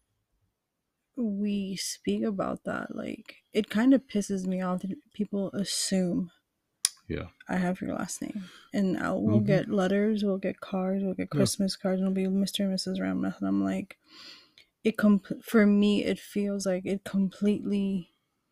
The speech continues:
Speaker 1: it's a complete erasure of who I am as a person and my identity.
Speaker 2: Yeah, and I think, you know, I never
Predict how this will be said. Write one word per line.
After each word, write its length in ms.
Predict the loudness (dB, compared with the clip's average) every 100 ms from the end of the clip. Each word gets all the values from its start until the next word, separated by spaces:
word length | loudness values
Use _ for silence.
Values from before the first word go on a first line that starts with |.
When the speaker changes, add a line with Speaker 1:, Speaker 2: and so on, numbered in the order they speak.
| _ _ _ _ _ _
Speaker 1:
it's 160 | -2 0
a 60 |
complete 440 | 2 2 4 2 2
erasure 880 | 0 2 2 2 2 2 0 0 -2
of 180 | -4 -4
who 280 | 2 4 6
I 120 | 6
am 240 | 4 2 2
as 120 | 0
a 60 | -2
person 600 | -4 -2 0 2 2 0 _ _ _ _ _ _ -14 -4
and 160 | 2 4
my 260 | 4 2 0
identity. 680 | 2 4 4 2 0 -4 -6 _ _ _ _ _ -20 -20 -20 -20 8
Speaker 2:
Yeah, 260 | 10 10 6 -6
and 160 | -2 0
I 80 | 4
think, 420 | 4 4 0 -10 -16 -20 _ _ _
you 120 | -2 -2
know, 120 | 0
I 100 | 0
never 600 | 0 4 6 6 4 -2